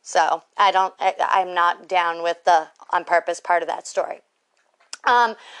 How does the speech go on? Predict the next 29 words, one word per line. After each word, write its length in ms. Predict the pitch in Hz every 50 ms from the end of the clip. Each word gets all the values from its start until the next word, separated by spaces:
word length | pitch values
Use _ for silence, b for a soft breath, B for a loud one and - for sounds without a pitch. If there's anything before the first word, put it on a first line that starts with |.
| B B
another 300 | 254 269 254 247 262 269
thing, 300 | 277 - 277 269 262 269 269
um, 540 | - - 247 240 240 247 254 247 254 262 -
that 220 | - 254 247 247 -
stands 520 | - - - - 269 262 240 240 233 240
out 300 | 247 240 240 262 247 -
from 220 | - 262 247 240 240
yesterday's 520 | 240 233 - - 254 233 233 240 233 -
episode, 640 | 240 226 - 262 247 - - 254 247 254 269 285 277 - B B B B B B B
Felicia 1160 | - 285 262 269 294 339 392 370 - - - 320 269 247 233 208 190 185 180 170 160 165 - B B B B B B
and 340 | - 277 285 302 302 294 240
Laura. 600 | 202 185 247 294 330 330 320 311 302 285 269 254
I 560 | 233 220 208 196 190 180 175 170 165 202 226
love 400 | 220 220 240 285 330 359 330 262
the 140 | 285 349 330 247
vets. 300 | 311 302 262 - - 285
I 80 | 254
love 300 | 247 247 330 339 330 -
seeing 240 | - 339 330 294 294
my 160 | 294 269 262
vets. 280 | 220 220 190 170 - -
I 100 | 208 208
love 260 | 202 220 269 294 240
it, 120 | 302 277
love 200 | 240 240 240 247
it, 100 | 240 -
love 140 | 208 214 202 208
it. 140 | 202 190 - _ _ -
Felicia, 720 | 208 180 170 165 180 254 220 190 - - 202 170 - -